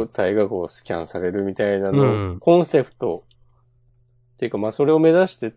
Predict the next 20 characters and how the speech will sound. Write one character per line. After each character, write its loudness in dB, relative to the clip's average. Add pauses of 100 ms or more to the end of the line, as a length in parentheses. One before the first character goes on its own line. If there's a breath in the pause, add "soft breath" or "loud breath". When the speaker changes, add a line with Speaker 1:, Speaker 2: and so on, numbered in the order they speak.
Speaker 1:
な -6
ん -10
か -14
開 -2
発 -6
し -18
て -4
た -2 (460)
は 0
ず 0
な 4
ん 2
だ -2
け 2
ど、 6 (600)
Speaker 2:
で 0
き -6
な 12
か 8
っ -6